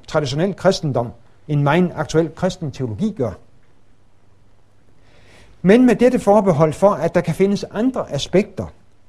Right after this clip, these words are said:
ved gudsforståelsen, som kan nuancere billedet, må vi på det foreliggende grundlag konkludere, at selvom den hyppige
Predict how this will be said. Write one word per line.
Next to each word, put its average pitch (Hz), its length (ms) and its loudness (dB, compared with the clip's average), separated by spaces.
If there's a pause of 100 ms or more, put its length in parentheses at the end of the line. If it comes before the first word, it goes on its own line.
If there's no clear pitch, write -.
(100)
ved 151 120 -2
gudsforståelsen, 139 720 -2 (480)
som 165 180 -4
kan 160 160 0
nuancere 160 560 -2
billedet, 147 640 0 (1300)
må 220 140 6
vi 233 120 4
på 180 140 2
det 170 120 2
foreliggende 190 480 2
grundlag 196 360 2
konkludere, 147 580 -2 (880)
at 156 120 -4
selvom 254 340 0
den 165 140 2
hyppige 175 600 -2